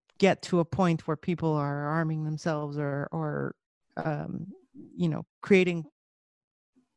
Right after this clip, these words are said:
ra-, um, multiracial coalitions of poor people, um, helping the poor, feeding the homeless,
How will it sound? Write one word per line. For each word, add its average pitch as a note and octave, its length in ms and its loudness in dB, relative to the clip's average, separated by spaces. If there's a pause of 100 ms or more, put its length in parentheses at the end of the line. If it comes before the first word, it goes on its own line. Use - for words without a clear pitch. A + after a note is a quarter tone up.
(440)
ra-, F3+ 320 4
um, D#3 400 -2 (120)
multiracial E3+ 760 2
coalitions E3+ 560 4
of C#3+ 100 -6
poor E3+ 200 2
people, G#3+ 420 0 (640)
um, D3+ 540 0 (240)
helping E3+ 440 0
the D#3+ 80 2
poor, F#3 540 4
feeding F3+ 760 2
the F3+ 80 2
homeless, F#3+ 680 2